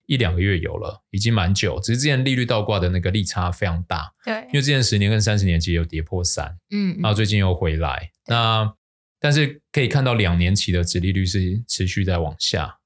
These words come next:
Speaker 1: 哦，有开始微幅，因-，不能说持续往下，应该说微幅开始向下了。
Speaker 2: 往下减弱。
Speaker 1: 所以可能这件事情就在反映，虽然，呃，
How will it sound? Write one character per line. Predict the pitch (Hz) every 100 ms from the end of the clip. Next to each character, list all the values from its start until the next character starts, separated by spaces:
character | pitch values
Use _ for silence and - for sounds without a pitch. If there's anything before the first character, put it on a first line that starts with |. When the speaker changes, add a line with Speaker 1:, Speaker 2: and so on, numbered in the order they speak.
| _ _ _
Speaker 1:
哦， | 98
有 | 95
开 | 127 139
始 |
微 | 123 98
幅， | 110 120
因-， | 143
不 | -
能 | 156 123
说 | 127
持 | 123 98
续 | 113
往 | 85
下， | 95
应 |
该 | 113
说 | 117
微 | 95 92
幅 | 104 95
开 | 90 98
始 | 92 78 69 _ _
向 | - 98 85
下 | - -
了。 | -
Speaker 2:
往 | 190 160
下 | - 196 170
减 | -
弱。 | 143
Speaker 1:
所 |
以 |
可 | 143
能 | 123 110
这 | 147
件 | 127 127
事 | 113
情 | 104
就 | 95
在 | 104 101
反 | - 78 85
映， | 101
虽 | 98 - 131
然， | 123 98 95 - _ _ _ _ _
呃， | 98 90 87 87 87 92